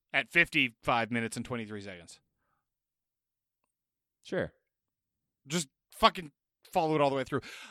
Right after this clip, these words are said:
Speaker 1: Last nitpick I have is almost even what it does wrong.
Speaker 2: <laughs>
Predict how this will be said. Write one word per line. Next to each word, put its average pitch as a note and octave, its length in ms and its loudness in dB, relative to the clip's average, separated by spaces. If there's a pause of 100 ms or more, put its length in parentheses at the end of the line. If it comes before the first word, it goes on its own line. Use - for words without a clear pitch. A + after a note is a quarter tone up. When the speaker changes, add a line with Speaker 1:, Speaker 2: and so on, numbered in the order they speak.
(100)
Speaker 1:
Last A3+ 500 10
nitpick G3+ 400 2
I F#3 120 10
have D#3+ 380 10
is D#3+ 240 4
almost F#3 380 4
even D#3 140 0
what D3+ 120 6
it D3 60 -2
does C#3+ 200 4
wrong. B2+ 460 8
Speaker 2:
<laughs> A3+ 40 -2